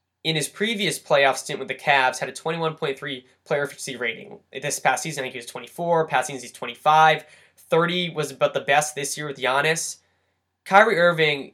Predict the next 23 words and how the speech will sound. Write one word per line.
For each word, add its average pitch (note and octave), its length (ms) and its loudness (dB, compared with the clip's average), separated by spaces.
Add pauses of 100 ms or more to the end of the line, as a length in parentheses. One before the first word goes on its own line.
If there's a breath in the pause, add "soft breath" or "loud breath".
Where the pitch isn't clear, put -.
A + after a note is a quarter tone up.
(120)
player D#3+ 160 2
efficiency D3+ 320 -6
rating C#3 180 2
went C#3 140 -2
down C#3 100 4
to C3 60 -8
fifteen D3+ 320 -8
point B2+ 180 -6
seven, A#2+ 260 -4
which C3 200 -6
is C#3+ 100 -2
an C3+ 80 -2
average C3 440 -2
player. - 380 -14
So C#3+ 140 -6
his E3+ 240 -4 (640)
efficiency D3 560 -6
dropped C3 240 -2
dramatically, D#3+ 720 -2 (220 loud breath)
and D#3+ 120 -4
he F#3+ 80 2
was D#3 140 -4
terrible. - 540 -6